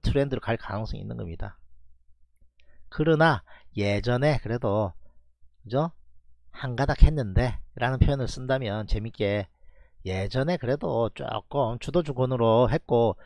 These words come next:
수주를 많이 하고 있고 등등등 이야기가 있는데, 그죠? 한 번에 대박 밀리고 싶지는 않은가 봅니다. 그죠? 이백사십일 아까 중요하다 그랬어요. 이백사십일의 지지를 받으면서 밑으로 확 처지기보다는 반등 나오고 있네요.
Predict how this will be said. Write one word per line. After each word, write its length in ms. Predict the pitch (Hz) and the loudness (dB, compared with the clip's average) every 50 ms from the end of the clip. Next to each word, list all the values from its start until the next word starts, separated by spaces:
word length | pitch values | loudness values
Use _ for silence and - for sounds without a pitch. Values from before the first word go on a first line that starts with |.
| - - - - | -20 -20 -20 -16
수주를 440 | - - 180 165 165 180 180 165 127 | -8 -6 -4 -2 0 0 0 0 0
많이 220 | 101 92 104 117 | 0 -2 -2 -2
하고 260 | 117 151 175 165 151 | -2 -2 -2 -2 -2
있고 460 | 151 - _ - 123 117 113 107 98 - - - - - - | -4 -4 _ -2 0 0 0 0 -4 -8 -20 -20 -20 0 2
등등등 440 | - 147 151 156 165 160 170 165 139 | 2 2 2 -2 -4 -4 -4 -4 -2
이야기가 360 | 107 104 123 151 190 202 135 | -2 -2 -4 -2 -2 -2 -2
있는데, 400 | 101 98 120 139 156 - 117 90 | -2 -4 -6 -6 -4 -4 -6 -6
그죠? 320 | - 101 110 135 156 160 - _ - _ - - _ - | -6 -6 -4 -4 -4 -6 -8 _ -20 _ -20 -20 _ -18
한 260 | - - 120 117 113 | -10 -8 -6 2 2
번에 220 | 147 175 185 160 - _ | 4 4 4 2 12 _
대박 380 | - - 78 76 123 143 165 | 12 12 12 4 2 2 2
밀리고 280 | 151 127 123 135 170 202 | 0 0 0 2 0 0
싶지는 320 | 196 - 180 - - 131 - _ | 0 -2 -10 -12 -14 -14 -14 _
않은가 360 | - 104 117 135 170 226 - - | -2 2 4 4 4 4 4 2
봅니다. 580 | 117 131 92 82 78 - - - 113 104 - - _ _ _ _ _ _ _ - _ | 0 -2 -4 -6 -8 -8 -8 -8 -8 -10 -14 -20 _ _ _ _ _ _ _ -20 _
그죠? 320 | _ 95 95 120 165 185 _ _ _ _ - - - - - - _ | _ -6 -4 -4 -4 -4 _ _ _ _ -20 -20 -20 -20 -20 -16 _
이백사십일 680 | 120 110 117 135 196 - - 151 - - 170 175 170 165 | -4 8 10 10 10 12 10 6 6 6 6 6 6 6
아까 160 | - - - | 4 2 0
중요하다 380 | - - 131 127 156 180 170 165 | -2 0 4 8 8 10 10 8
그랬어요. 520 | 135 113 107 107 120 120 120 135 160 160 _ _ _ - - - - - - - - | 8 6 4 6 6 6 6 6 4 2 _ _ _ -20 -20 -20 -20 -20 -20 -16 -10
이백사십일의 760 | 104 98 104 123 151 143 - 143 135 - - 143 147 139 - | -8 -4 0 0 0 2 2 0 0 0 -4 -2 -2 -2 -2
지지를 320 | - - - 139 143 147 | -4 -10 -10 -8 -8 -2
받으면서 600 | 131 135 143 - - 120 107 95 113 123 113 98 - - - _ _ _ - _ _ | 0 0 0 0 -2 -4 -4 -2 0 0 0 -2 -4 -14 -20 _ _ _ -20 _ _
밑으로 280 | 151 - - - 113 | -6 0 2 2 2
확 240 | - 135 165 165 - | 4 2 0 2 4
처지기보다는 580 | - 175 160 160 156 143 131 131 147 127 127 - | 4 4 4 4 0 0 0 2 2 0 2 2
반등 320 | - - 104 98 117 123 | 2 0 2 -4 -4 -2
나오고 240 | 113 107 113 113 117 | 0 -2 -2 -2 -4
있네요. 260 | 104 98 92 90 | -4 -6 -8 -8